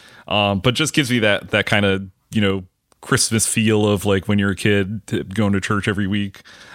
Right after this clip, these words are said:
um, and, you know, the decorations change and all that kind of stuff. Um, s-, and just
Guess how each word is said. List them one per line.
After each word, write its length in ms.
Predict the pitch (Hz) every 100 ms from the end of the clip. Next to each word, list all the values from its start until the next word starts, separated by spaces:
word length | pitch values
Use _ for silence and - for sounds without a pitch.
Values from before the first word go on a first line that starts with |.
| -
um, 500 | 98 92 90 90 87
and, 260 | 98 90
you 60 | 104
know, 120 | 95
the 100 | 95
decorations 680 | 98 104 104 101 101 107 95
change 420 | - 101 98 98
and 80 | 92
all 120 | 92
that 180 | 90 90
kind 160 | - 92
of 80 | 85
stuff. 320 | 95 92 - - - -
Um, 320 | - 95 92
s-, 180 | 92 -
and 320 | - 113 98
just 220 | - 139